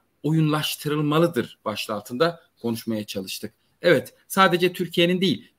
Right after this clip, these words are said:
dünyanın en çok tıklanan haber sitelerinden biri olan yirmi üç derece ekranlarında Türkiye'de haftada bir düzenli yayınlanan eğitim programı olmamasına rağmen haftada on dört çekim, yedi yayınla yeryüzü aşkın yüzü oluncaya dek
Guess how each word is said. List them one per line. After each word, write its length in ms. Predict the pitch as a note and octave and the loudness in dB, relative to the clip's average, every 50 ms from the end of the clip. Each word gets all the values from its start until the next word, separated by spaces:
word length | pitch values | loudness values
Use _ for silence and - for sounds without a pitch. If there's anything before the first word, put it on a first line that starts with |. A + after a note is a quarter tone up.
| _ | _
dünyanın 640 | - E3+ F3+ F3 F3+ F3 F3 E3+ F3 G#3 A3+ G#3+ - _ _ _ _ - | 0 2 2 4 4 4 4 4 2 2 0 -2 -6 _ _ _ _ 0
en 140 | F#3 G#3+ A3 | 2 2 4
çok 260 | G#3+ G3 E3+ - - | 2 0 -2 -4 -6
tıklanan 540 | - D#3 - - C3+ B2+ B2+ C#3 E3 G3 F#3+ | -10 -10 -6 -4 -2 0 2 2 2 0 0
haber 300 | E3+ C3 C#3 - G3 G#3 | -2 -2 2 2 4 4
sitelerinden 600 | G3 - - - C#3+ B2+ A#2+ A#2+ A#2+ A#2+ A#2+ B2 | 2 0 -2 -2 -2 0 0 0 -2 -2 -2 -4
biri 120 | C#3+ C#3+ | -4 -2
olan 240 | D3 C3+ B2 A2 G#2 | -2 -2 -2 -4 -4
yirmi 200 | A2 C3 C#3+ F3 | -2 -2 0 0
üç 140 | F3 E3 - | 0 -2 -2
derece 220 | C#3 A#2 A2+ A#2 | -4 -4 -4 -4
ekranlarında 840 | F#2 - - G#2 G#2 G#2 G2+ G#2 G#2 A2 A#2 A#2+ F3 F3+ E3+ - - _ _ _ _ _ _ | -8 -8 -8 -8 -8 -6 -4 -4 -4 -2 2 2 2 2 2 -2 -10 _ _ _ _ _ _
Türkiye'de 560 | - C#3 - - C#3+ C3+ B2 C#3+ C3+ C3 - _ _ | -14 -12 -6 -4 -4 -2 0 -2 -2 -4 -8 _ _
haftada 440 | - C3+ C#3+ - - D#3 D3 E3+ D#3+ | -8 -6 -4 -2 0 4 4 4 4
bir 140 | D#3 C3 A2+ | 4 0 -4
düzenli 380 | A#2+ A#2 C#3 C3 C3 C3 C3 | -4 -2 0 0 0 0 0
yayınlanan 380 | B2+ B2 A#2+ A2+ A2+ A2 A2 G2 | 0 0 0 0 -2 -2 -4 -4
eğitim 280 | B2 C3 B2+ - C#3 | -4 -4 -4 -6 -8
programı 320 | B2 - A#2 G#2+ G#2+ A#2 A#2 | -8 -4 -4 -2 -2 0 0
olmamasına 520 | C3 C3 B2 A2+ G#2 G#2+ - - G#2+ G#2+ | -2 -2 -2 -2 -4 -4 -8 -8 -8 -8
rağmen 540 | G#2 G#2+ G2+ G#2+ A#2 C3+ D3+ E3+ F3+ F3 F3+ _ _ _ _ | -8 -6 -4 -2 0 2 2 2 0 -2 -6 _ _ _ _
haftada 300 | - - - - C#3+ D3 | -10 -8 -4 -4 -2 -4
on 420 | - - - C#3+ E3 F3+ F3 D3 | -2 0 2 2 4 4 4 2
dört 200 | C#3 B2 A2+ A#2+ | 2 0 -2 -4
çekim, 380 | - - G#2 - - A2 G#2+ G#2 | -8 -10 -10 -10 -8 -6 -4 -2
yedi 240 | G#2+ C3 D3 C#3+ E3+ | 0 0 0 0 0
yayınla 600 | D#3 C3+ A#2+ A#2 A2+ A#2+ C3+ E3 F#3+ F3 - - _ _ _ _ _ _ _ _ _ | 0 0 2 2 0 2 2 2 2 2 0 -6 _ _ _ _ _ _ _ _ _
yeryüzü 800 | G2 G#2+ C3 E3+ G3 G#3 F#3+ F3+ D#3+ C3+ A#2+ A#2+ C#3+ F3+ G#3 G#3 - | -4 2 4 6 6 6 6 4 2 0 -2 0 4 4 4 4 4
aşkın 400 | - C#3 C#3+ - - - D3+ B2 | 2 0 0 -2 -4 -2 -2 -2
yüzü 240 | G2+ A#2 C#3 C#3 D#3+ | -2 -2 -2 -2 -2
oluncaya 420 | D3 D3 C#3+ C#3+ B2 A#2 A#2+ A#2 | 0 0 -2 -2 -2 -2 0 0
dek 220 | C#3+ F#3+ F#3 - | 2 0 0 -2